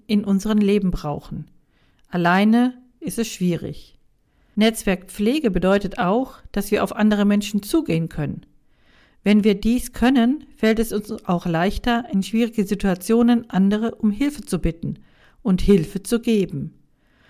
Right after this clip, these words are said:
So fühlen wir uns alle nicht hilflos und alleine. Es ist bewiesen, dass resiliente Menschen Personen in ihrem Netzwerk haben,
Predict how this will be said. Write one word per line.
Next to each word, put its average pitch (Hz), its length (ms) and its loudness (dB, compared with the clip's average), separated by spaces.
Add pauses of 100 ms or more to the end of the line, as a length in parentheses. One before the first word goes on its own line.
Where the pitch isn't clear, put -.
(180)
So 214 140 0
fühlen 269 360 4
wir 233 140 2
uns 190 240 -2
alle 233 240 4
nicht 190 240 0
hilflos 202 580 -2
und 226 220 -2
alleine. 170 560 -2 (920)
Es 233 140 -2
ist 277 160 -6
bewiesen, 247 500 0
dass 190 220 0
resiliente 196 640 0
Menschen 226 760 -2
Personen 214 580 4
in - 0 -
ihrem 190 300 0
Netzwerk 185 500 -4
haben, 220 480 0